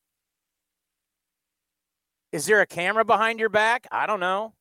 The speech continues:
Is, are there cameras? Or do, I mean, are they still doing stuff? 'Cause if you'd tried it before, a la the New England Patriot-, the New England Patriots have been popped multiple times.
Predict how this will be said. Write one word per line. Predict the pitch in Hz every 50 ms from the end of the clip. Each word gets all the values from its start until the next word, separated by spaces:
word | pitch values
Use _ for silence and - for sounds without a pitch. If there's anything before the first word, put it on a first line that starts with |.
| _ -
Is, | 147 143
are | 165 170 147
there | 147 151 147
cameras? | - - 160 165 175 190 202 214 220 220 208 165
Or | 156 139
do, | 139 160 165
I | 139
mean, | 151 151 151 151
are | 147
they | 139 147
still | 139 - - 185 196
doing | 165 143 165 175 196 214
stuff? | 208 - - 214 208 214 214 - - _ _ _ _ _ _ _ _ _ _ _ _ _ _ _ _ _ _ _ _ _ _ _ _ _ _ _ _ _ -
'Cause | 185 180 170
if | 196 151
you'd | 185 196 160
tried | - - 220 220 240 277 254
it | 202
before, | 180 202 - - - 240 247 226 180 175 180 - -
a | 180 185 196
la | 202 196 190
the | 165 175
New | 175 180 185
England | 196 190 185 175 165 143
Patriot-, | - 180 196 226 - - 151 -
the | - 175
New | 202 240 339
England | 415 392 370 349 254
Patriots | 170 208 220 233 240 - 185 160 -
have | - 156
been | 131 170 160
popped | - - 175 180 185 - 139
multiple | 139 143 160 185 - - 165 156 156
times. | - - 151 165 165 120 - _ - - -